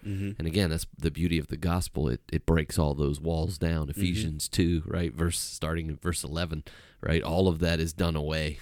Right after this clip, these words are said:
Speaker 2: The Greek and Gentile become, or the Gentile and the Jew become one,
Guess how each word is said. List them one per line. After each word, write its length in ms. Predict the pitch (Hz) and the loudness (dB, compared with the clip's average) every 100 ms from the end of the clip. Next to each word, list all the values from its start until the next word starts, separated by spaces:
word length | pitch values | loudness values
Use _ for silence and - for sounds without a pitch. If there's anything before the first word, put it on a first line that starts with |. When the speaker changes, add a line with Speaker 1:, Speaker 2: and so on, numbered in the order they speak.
| - | -8
Speaker 2:
The 100 | 87 | -6
Greek 380 | 90 92 92 | 0 2 2
and 140 | 92 80 | 0 0
Gentile 520 | 90 87 104 87 85 | 0 -2 -4 -4 -6
become, 480 | 82 78 95 87 80 - - - | -8 -8 -6 -6 -8 -12 -20 -12
or 160 | - 87 | -2 0
the 180 | 82 80 | 0 -2
Gentile 460 | 76 95 90 92 | 0 0 2 0
and 80 | 90 | 0
the 60 | 82 | -4
Jew 260 | - 90 | -2 -2
become 380 | 85 82 98 82 | -2 -4 -4 -4
one, 400 | 80 85 87 85 | -2 -2 -2 -4